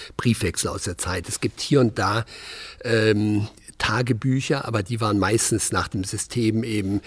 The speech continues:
äh, der bekannte Philosoph trifft die bekannte Schauspielerin oder so. Und, ähm, das war dann so eine Elitenbeschreibung und nicht, wie man, wie man überlebte,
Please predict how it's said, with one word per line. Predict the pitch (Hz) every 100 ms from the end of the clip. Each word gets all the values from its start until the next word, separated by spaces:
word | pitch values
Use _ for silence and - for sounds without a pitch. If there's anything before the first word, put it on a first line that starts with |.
| - - - -
äh, | 107 107
der | 92
bekannte | 104 - 104 98
Philosoph | - 104 95 104 98
trifft | - - - 101
die |
bekannte | - - 92 87 101 90 82
Schauspielerin | - 80 85 - 76 76 76 85
oder | 85 82
so. | 80
Und, | 87 90 - - - -
ähm, | 95 98 104
das | 110 -
war | 104 110
dann | 98 95
so | 107
eine | 104
Elitenbeschreibung | 101 98 101 98 87 85 90 123 90 - 80 82 82 76
und | - 101
nicht, | 113 - -
wie | 117 113
man, | 104 104 110 120
wie | 113
man | 120 107
überlebte, | 113 104 101 107 107 - 110 104